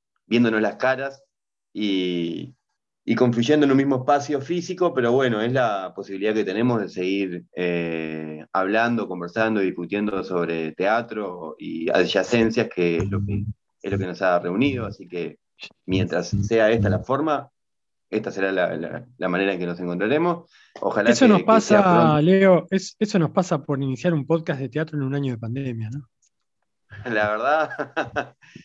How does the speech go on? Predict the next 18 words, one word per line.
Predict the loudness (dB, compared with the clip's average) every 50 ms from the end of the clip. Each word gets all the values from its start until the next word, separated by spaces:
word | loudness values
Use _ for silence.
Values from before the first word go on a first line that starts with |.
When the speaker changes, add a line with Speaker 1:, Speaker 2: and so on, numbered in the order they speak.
| -20 -4
Speaker 1:
es | -2 0 2 2
como, | 2 4 6 6 6 6
Speaker 2:
¿Quién | 6 6 4
nos | 4 4
manda? | 4 4 4 4 2 2 -2 -4 -6 -14 _
Speaker 1:
como, | 2 4 6 6 4 4 2 0 -6 -4 0
claro, | 0 2 2 0 -4 -8 -12 -14 -12 -14 -14 -14 _ _ _ -20 -12 -6
totalmente | 0 2 2 2 4 4 2
a | 4
contramano, | 4 2 2 2 2 2 2 2 0 0 -2 -6 -8
¿no? | -8 -10 -10 -10 -12 _
Totalmente | -4 -2 0 2 2 2 2 2
a | 0
contramano, | 0 0 0 0 0 0 0 0 0 -2 -2
pero | 0 0 2 2
bueno, | 2 0 0 -2 -4
lo, | -4 -4 -4 -4
lo, | -4 -4 -6 -6 -6 -8 -8 -10 -12 -16